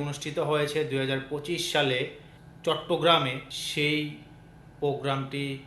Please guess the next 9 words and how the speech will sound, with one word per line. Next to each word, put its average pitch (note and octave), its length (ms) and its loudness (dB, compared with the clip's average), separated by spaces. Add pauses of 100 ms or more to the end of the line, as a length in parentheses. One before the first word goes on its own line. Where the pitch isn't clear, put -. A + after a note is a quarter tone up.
(520)
দুই C#3 200 0
হাজার C3 360 0 (720)
বাইশ C#3+ 240 4 (120)
সালে C3+ 280 0 (560)
অনুষ্ঠিত C#3 420 -4 (120)
হয়েছিল C3+ 400 -2 (680)
গাজীপুরে। C3+ 560 -2 (400)
বাংলাদেশ E3 500 4 (300)
ইনস্টিটিউট D#3+ 580 0